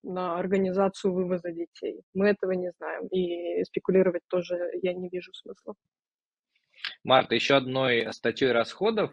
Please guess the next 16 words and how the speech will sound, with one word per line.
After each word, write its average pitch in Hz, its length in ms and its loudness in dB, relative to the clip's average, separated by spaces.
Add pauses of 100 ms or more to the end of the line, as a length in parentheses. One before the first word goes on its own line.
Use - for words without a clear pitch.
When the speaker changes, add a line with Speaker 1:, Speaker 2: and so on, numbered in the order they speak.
(120)
Speaker 2:
а, 104 500 4
стал 156 440 0
Институт 117 420 -6
развития 120 420 -6
интернета, 117 520 -4
гендиректором 107 720 -2
которого 151 600 4
в 98 100 -16
двадцать 117 320 2
первом 107 240 0
году 113 280 0
назначили 127 540 0
прокремлевского 107 920 -2
медиа-менеджера 113 840 0
Алексея 131 540 2
Гориславского. 113 840 0